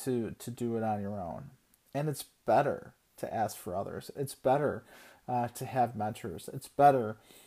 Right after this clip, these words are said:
uh, to have a team around you, uh, that can support you, because you can go much further building a team, having people, uh, around you that can, uh, you know, as we've been saying all along, extending that ladder,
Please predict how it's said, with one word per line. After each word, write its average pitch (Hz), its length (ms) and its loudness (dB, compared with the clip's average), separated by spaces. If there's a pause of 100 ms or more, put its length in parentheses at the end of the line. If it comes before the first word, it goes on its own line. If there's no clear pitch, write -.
(120)
uh, 123 120 -2
to 123 140 -8
have 127 220 0
a 123 60 0
team 160 420 -2
around 123 480 4
you, 95 300 -4 (420)
uh, 127 160 2
that 139 180 2
can 147 160 -4
support 160 400 -2
you, - 200 -10 (300)
because 139 420 2
you 170 140 0
can 151 240 -2
go 123 420 8 (160)
much 143 320 -2
further 117 560 0 (640)
building 139 380 4
a 127 40 -2
team, 117 580 -6
having 135 300 0
people, 120 540 -2 (380)
uh, 117 320 -2
around 127 600 4
you 104 240 -2
that 113 240 -2
can, 117 640 -4 (400)
uh, 113 380 -6
you 123 160 -6
know, 113 260 -2 (320)
as 131 220 -2
we've 139 260 2
been 139 160 0
saying 123 320 -2
all 123 220 2
along, 120 360 2
extending 131 600 -4
that 123 240 0
ladder, 120 440 -2